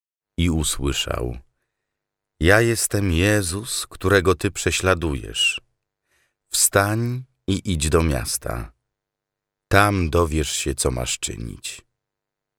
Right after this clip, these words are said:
A ludzie, którzy z nim podróżowali, oniemieli ze zdumienia, gdyż słyszeli głos, lecz nikogo nie widzieli.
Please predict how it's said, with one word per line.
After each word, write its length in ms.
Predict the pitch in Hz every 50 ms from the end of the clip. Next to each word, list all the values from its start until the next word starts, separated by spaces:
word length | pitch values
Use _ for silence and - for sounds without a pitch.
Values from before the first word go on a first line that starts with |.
| _ _ _ _ _ _ _ _ _ _ _ _ _ _ _ _ _ _ _ _ _ _ _ _ _ _ _ _ _ _ _ _ -
A 80 | 92
ludzie, 340 | 107 127 147 151 131 147 135
którzy 320 | - - 120 110 104 107
z 100 | 90 82
nim 200 | 101 113 120 110
podróżowali, 920 | - 104 95 82 92 95 90 76 80 78 69 80 80 85 95 107 107 107 -
oniemieli 600 | - 78 80 82 85 82 82 80 80 76 73 71
ze 160 | 65 67 71
zdumienia, 760 | 65 65 - 76 64 67 69 76 76 76 73 78 82 92 104 - _ _ _ _ _ _ _ _ _ -
gdyż 400 | - 82 87 113 110 - - - -
słyszeli 640 | - - - - - 113 - - 127 123 127 135 98
głos, 800 | 82 80 85 85 82 87 - - - - - - - - _ _ _ _ _ _ _ 82
lecz 280 | 87 87 - - -
nikogo 440 | 80 85 101 - - 76 71 76 71
nie 160 | 69 76 78
widzieli. 580 | 76 95 82 - - 65 53 52 - - -